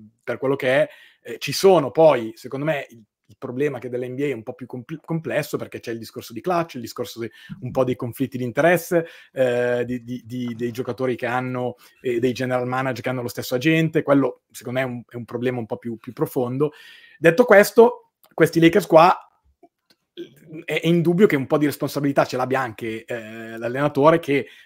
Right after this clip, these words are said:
non ha gestito bene i quintetti, aveva un'idea all'inizio della stagione, l'ha cambiata e poi per poi ricambiare ancora. Eh, il motivo per il quale penso che queste,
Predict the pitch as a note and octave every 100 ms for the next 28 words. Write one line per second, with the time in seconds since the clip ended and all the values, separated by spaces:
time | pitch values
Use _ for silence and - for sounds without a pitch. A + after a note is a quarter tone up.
0 | - B2 C#3 B2 - C3 C3 C3+ C3 C#3
1 | B2 D3+ E3 B2+ A#2+ B2 A#2+ A#2+ C3+ B2
2 | B2 A#2 B2+ G#2+ B2 A#2+ C#3+ A#2+ G#2 -
3 | _ A2+ B2 C3 B2+ C#3+ B2+ B2 A#2 A2
4 | A#2 A2+ C3+ C3 A#2+ - C3 A#2+ B2 B2
5 | B2+ C3 B2 D3+ D3 B2 G#2+ - - _
6 | _ B2 A#2+ A#2 A2 A2+ G#2+ - - _
7 | _ _ _ _ - - - - - -
8 | - - - - - - - - D#3 F3+
9 | E3+ G#3+ D#3+ D3 C#3 F3 C#3 E3 E3 B2+
10 | B2 D3+ D3+ - C3+ B2